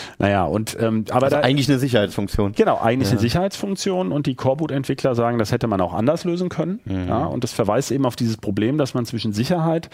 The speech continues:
Speaker 1: und Flexibilität eigentlich immer so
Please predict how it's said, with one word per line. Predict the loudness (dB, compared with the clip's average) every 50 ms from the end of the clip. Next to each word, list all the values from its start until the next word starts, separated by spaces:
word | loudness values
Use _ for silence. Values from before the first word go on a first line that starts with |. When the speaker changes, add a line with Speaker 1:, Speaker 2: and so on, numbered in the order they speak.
| -20 -18 -8
Speaker 1:
und | -6 -6 -2
Flexibilität | -2 -2 -2 0 -2 -2 -2 -2 0 0 2 2 2 0 -2 -6 -16 -20 -18 -18 -12 -2
eigentlich | 0 2 2 2 0 2
immer | 2 2 2 2
so | 2 2 2 0 0